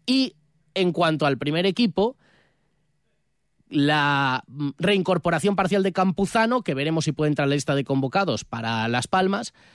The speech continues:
ha sido la principal novedad de esta mañana. Johnny sigue al margen, lesionado, como sabemos, esperemos que sea lo menos posible, y Zarfino todavía está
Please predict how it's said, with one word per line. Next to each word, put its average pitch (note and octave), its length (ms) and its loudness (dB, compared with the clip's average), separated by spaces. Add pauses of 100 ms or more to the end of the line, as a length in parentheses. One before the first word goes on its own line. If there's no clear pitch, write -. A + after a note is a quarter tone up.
(520)
ha E3 120 2
sido F3 220 2
la F#3+ 120 2
principal D3+ 440 0
novedad D3+ 260 2
de C#3 60 0
esta C3+ 140 -4
mañana. F#3 400 0
Johnny C3+ 180 0
sigue D3 220 -2
al E3 80 0
margen, A#3 400 0
lesionado, C3+ 480 0
como C3+ 180 -2
sabemos, G3+ 420 2
esperemos A#2+ 340 -4
que - 80 -8
sea B2 280 -2 (240)
lo B2 160 0
menos C3+ 260 2
posible, G#3+ 520 0
y E3+ 100 0
Zarfino E3 500 0
todavía C3+ 380 0
está E3 320 0